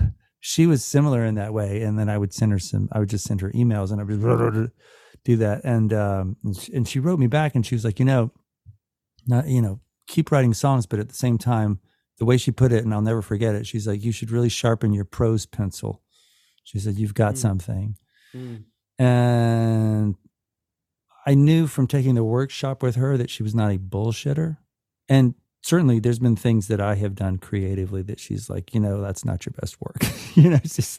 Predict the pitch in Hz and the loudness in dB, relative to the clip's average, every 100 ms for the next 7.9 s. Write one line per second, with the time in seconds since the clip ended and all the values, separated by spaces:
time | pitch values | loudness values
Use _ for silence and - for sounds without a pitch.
0 | 110 165 123 139 - 127 120 - - - | -6 -4 -4 -6 -8 -6 -6 -6 -16 -20
1 | - - - - _ _ _ 117 107 127 | -20 -20 -20 -20 _ _ _ -2 -2 0
2 | 98 92 - 123 - 156 135 120 123 113 | -2 -4 -8 -18 -10 -6 -4 0 0 2
3 | 117 113 113 113 117 117 117 120 123 127 | 0 0 -2 2 2 2 2 2 2 0
4 | - 117 110 107 104 - - 110 113 110 | -2 -2 -2 -2 -4 -8 -4 -2 0 0
5 | 107 - 117 113 - - _ _ _ _ | 0 -2 -4 -4 -10 -14 _ _ _ _
6 | - 131 131 117 135 120 113 107 - 123 | -2 0 2 2 4 4 2 0 0 0
7 | 113 107 107 104 110 104 117 - | 2 0 0 -6 -6 -6 -6 -10